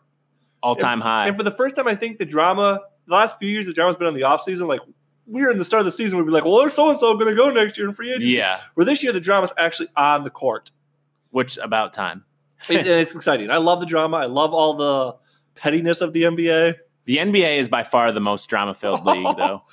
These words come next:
Speaker 1: It's
Speaker 2: It's like a,
Speaker 1: insane.
Speaker 2: it's literally a bunch of, like, teenagers out there.
Speaker 1: For instance,
Speaker 2: Like high
Speaker 1: Deion
Speaker 2: school
Speaker 1: Waiter-,
Speaker 2: kids.
Speaker 1: Waiters just got suspended ten
Speaker 2: Ten
Speaker 1: years for
Speaker 2: games.
Speaker 1: eating an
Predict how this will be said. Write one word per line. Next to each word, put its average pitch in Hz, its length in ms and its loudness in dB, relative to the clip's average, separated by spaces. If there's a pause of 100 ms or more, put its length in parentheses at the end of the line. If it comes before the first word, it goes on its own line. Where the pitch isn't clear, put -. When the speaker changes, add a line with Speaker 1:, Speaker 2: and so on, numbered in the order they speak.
Speaker 1:
It's - 160 -4
Speaker 2:
It's 269 100 0
like 320 160 0
a, - 40 0
Speaker 1:
insane. 151 160 -2
Speaker 2:
it's 226 160 -6
literally 202 320 0
a 190 80 -4
bunch 180 280 -4
of, 175 120 -10
like, 160 180 -8
teenagers 135 480 -8
out 120 220 -4
there. 120 160 -8
Speaker 1:
For 151 160 4
instance, 143 440 0
Speaker 2:
Like 175 120 -2
high 147 120 4
Speaker 1:
Deion 151 140 0
Speaker 2:
school 147 120 2
Speaker 1:
Waiter-, 143 320 2
Speaker 2:
kids. 127 120 -4
Speaker 1:
Waiters 127 340 0
just 113 180 -10
got 120 120 0
suspended 120 460 -6
ten 135 160 -4
Speaker 2:
Ten 131 60 -2
Speaker 1:
years 160 180 0
for - 100 -2
Speaker 2:
games. 226 480 -2
Speaker 1:
eating 180 260 2
an - 20 2